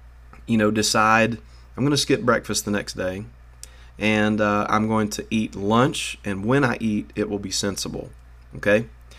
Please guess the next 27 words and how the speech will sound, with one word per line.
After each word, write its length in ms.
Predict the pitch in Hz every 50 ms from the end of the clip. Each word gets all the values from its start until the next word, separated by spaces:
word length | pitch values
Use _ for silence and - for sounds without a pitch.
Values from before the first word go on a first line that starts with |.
| - - - - -
Now, 220 | 117 123 123 107 98
when 220 | 101 113 123 127
it 80 | - -
comes 220 | - 120 120 -
to 120 | - 110 101
what 380 | 104 104 110 131 170 175 -
you 160 | 143 123 120 -
eat, 420 | - 107 104 113 135 - - - - - - - - - - - - - - -
we 180 | - 104 123 127
need 280 | 131 135 135 127 120 -
to, 480 | - - 120 113 113 107 104 101 - - - - - - - - - -
we 160 | 101 113 120
need 200 | 123 123 117 -
to 220 | - 104 98 - - - - 104 104
definitely 540 | - 120 117 143 139 - 135 - - 120 113
go 180 | 107 110 107 104
low 260 | 104 104 104 104 101
carb, 480 | 104 - 101 101 98 95 101 107 131 - - - - - - - - - -
because, 480 | 98 - - 107 107 104 98 98 - -
uh, 240 | - 101 95 101 -
one 240 | - 107 117 120
of 60 | 113 104
the 80 | 101
biggest 440 | 101 98 123 131 139 143 131 - -
issues 460 | 110 107 - - 113 110 107 101 104
with 460 | 107 107 107 101 95 - - - 95
binging 500 | 107 113 113 113 104 110 110 107 107 104